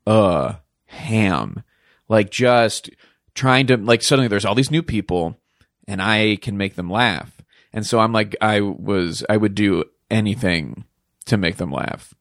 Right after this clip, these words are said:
to, to the point probably of embarrassing myself. Uh, and I, I remember that's probably <laughs> the last, last strong memory I have of, like, "Oh, you didn't fully have a grip on it yet,"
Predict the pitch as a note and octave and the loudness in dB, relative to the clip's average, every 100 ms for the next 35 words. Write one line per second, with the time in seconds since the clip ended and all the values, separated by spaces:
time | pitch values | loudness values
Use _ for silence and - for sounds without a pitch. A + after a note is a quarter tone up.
0 | - A#2+ A2 C3+ A2+ - A2 - G2 F2+ | -10 -6 0 2 2 0 0 2 0 0
1 | E2 D#2+ D#2 D#2+ E2 A#1+ - A1+ G#1+ - | -2 -4 -2 -4 -2 -2 -4 -6 -6 -6
2 | G1+ - _ - - - - G#2 G2 F#2 | -6 -8 _ -20 -20 -20 -8 -2 0 0
3 | A#2 A2+ A2+ F#2 A2 A2 A#2 B2+ A#2 G2+ | 0 2 0 0 0 2 0 2 2 0
4 | C3 - C3 A2 A2+ - B2 - - - | 0 0 -2 -2 -6 -4 -4 -4 -10 -12
5 | - - C#3+ C3+ C#3+ A2 - D#3 D3 C3+ | -18 -4 0 0 -2 -2 -2 0 2 2
6 | B2+ B2 A#2+ B2 A#2+ A#2 G#2+ G#2 A2+ G#2+ | 0 -6 -2 0 2 4 4 2 2 4
7 | G2+ G2 - G2 G2+ F#2+ F2+ - - - | 2 0 -2 -2 0 0 0 -4 -18 -4
8 | D#3+ D#3 D3+ F3+ F3 C3+ D#3 D3+ C#3+ A#2+ | 2 2 2 0 -2 -2 2 4 4 4
9 | A#2 A2 F#2 A2+ G2+ G2+ F#2 - F2+ E2 | 2 0 -2 -2 2 0 -2 -6 -6 -4
10 | D2 - E2 C2 - | -6 -4 -2 -2 -6